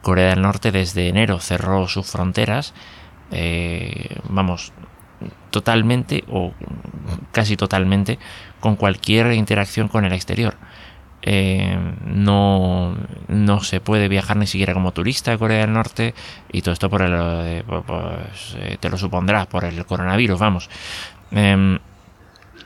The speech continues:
entonces, ¿qué ocurre? A pesar de que Corea del Norte, mm, afirma que no hay ni un caso de, de coronavirus, mm, en lo personal no me lo creo, ¿vale? Porque por poca que sea, sí que hay interacción con el exterior,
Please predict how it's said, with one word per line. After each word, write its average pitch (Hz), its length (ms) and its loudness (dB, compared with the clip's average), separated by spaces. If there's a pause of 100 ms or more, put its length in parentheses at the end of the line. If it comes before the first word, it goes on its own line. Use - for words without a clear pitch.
(200)
entonces, 107 400 0
¿qué - 80 -2
ocurre? 90 440 -2 (260)
A 92 120 -6
pesar - 300 -2
de 127 80 -2
que 117 120 -2
Corea 101 340 2
del 95 80 0
Norte, 98 500 0 (480)
mm, 95 380 0
afirma 101 480 2
que 95 160 -2
no 98 100 2
hay 101 100 4
ni 98 140 4
un 92 140 2
caso 95 680 -4 (100)
de, 90 1300 -4
de 104 140 -2
coronavirus, 98 640 0
mm, 90 680 -2 (380)
en 95 120 -2
lo 101 60 0
personal 104 400 0
no 107 80 4
me 98 120 2
lo 90 100 -2
creo, 101 340 -2 (640)
¿vale? 90 240 -2
Porque - 480 -2 (340)
por 98 180 0
poca 113 260 0
que 107 120 -4
sea, 101 280 0
sí - 180 -4
que - 140 0
hay 92 220 0
interacción 92 500 -2
con 95 100 0
el 92 80 2
exterior, 98 480 0